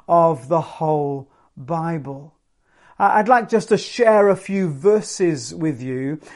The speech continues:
and then invite you perhaps this coming week to meditate, uh, upon them.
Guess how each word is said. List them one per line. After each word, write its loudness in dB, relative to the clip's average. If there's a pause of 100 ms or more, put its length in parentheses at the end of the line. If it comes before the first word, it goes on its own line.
(140)
and 2
then 4
invite 2
you 0
perhaps -2
this 0
coming -6
week -6 (320)
to 2
meditate, -2 (240)
uh, 2 (100)
upon -2
them. -6